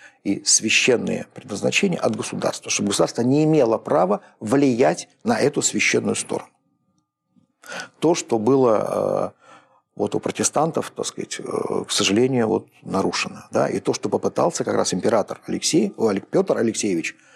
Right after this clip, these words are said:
вот смотря на Европу просвещенную, да, э, то, что пытался нам навязать. Соответственно, в этом смысле вот это отделение — это хорошо. То же самое, если г-, церковь как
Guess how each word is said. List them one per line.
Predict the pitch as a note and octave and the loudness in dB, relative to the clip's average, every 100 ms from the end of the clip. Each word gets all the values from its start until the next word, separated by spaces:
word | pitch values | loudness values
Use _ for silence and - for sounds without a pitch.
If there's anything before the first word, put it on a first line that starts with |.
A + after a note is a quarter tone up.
| - _ _ | -20 _ _
вот | F#2+ - | -6 -4
смотря | - A2 A2 A2 F#2+ | -2 0 2 2 2
на | F#2+ F#2 - | 2 -2 -2
Европу | - G2 F#3+ F#3+ | -4 0 0 0
просвещенную, | D3+ - D#3+ - C#3 B2+ G2+ | -6 -2 0 2 2 0 -2
да, | B2 G3 F#3+ _ _ _ - - - - - | 0 0 -2 _ _ _ -20 -20 -20 -20 -14
э, | G#2 - | -14 -2
то, | - | -2
что | C3+ | -2
пытался | B2 C#3 C#3+ A2 | -2 0 0 0
нам | A2 | 0
навязать. | A#2 G2 G2 - - - _ _ _ _ _ _ _ _ _ _ - - - - _ _ _ - _ _ | 0 -2 -4 -8 -14 -20 _ _ _ _ _ _ _ _ _ _ -18 -18 -20 -20 _ _ _ -20 _ _
Соответственно, | - B2+ F#3 F3+ - D3+ C3+ B2 A2 - _ _ _ _ _ | -2 2 2 0 2 2 4 2 0 -10 _ _ _ _ _
в | - - - | -20 -14 -4
этом | F#3 A3 E3 | 0 2 2
смысле | C3 - C3+ C3 - G#2+ F2 - | 0 2 2 2 2 2 -2 -4
вот | A2 C3 | -2 -2
это | A2+ | -2
отделение — | - A2 G2 G2+ G2+ D3 C#3+ | -2 -2 0 0 2 2 0
это | G2+ A2+ | -2 -4
хорошо. | - G2+ - - - | -6 -2 -2 -2 -6
То | - | 0
же | F3 | 2
самое, | F#3 - G#2 G2 F#2+ - _ - | 2 2 0 -2 -8 -12 _ -2
если | C3 C3 A#2+ | -2 0 0
г-, | - | 0
церковь | - - D3 - G2+ - | 0 2 2 2 -12 -4
как | B2+ - | -4 -4